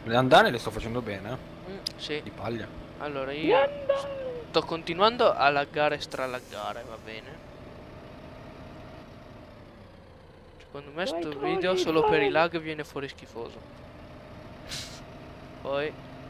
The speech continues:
Speaker 2: è colpa di sta linea, mi dispiace, ma non è colpa mia la linea che va da schifo.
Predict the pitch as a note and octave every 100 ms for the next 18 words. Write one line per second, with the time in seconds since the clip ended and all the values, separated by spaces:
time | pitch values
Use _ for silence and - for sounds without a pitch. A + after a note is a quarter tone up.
0 | - - - - - - - - - -
1 | B2+ A#2 A#2+ B2 - B2+ C3+ C3 B2+ B2
2 | B2 B2 A#2 A2+ B2+ - B2 A#2+ A#2+ A2
3 | G#2+ - - - - - - - - -
4 | - - - - - - - - - -
5 | - - - - - - D3+ D#3 D#3+ D3
6 | D3+ D3 C#3+ C#3+ D3 D3+ D3 C#3+ C#3 C#3
7 | - - C3+ C#3+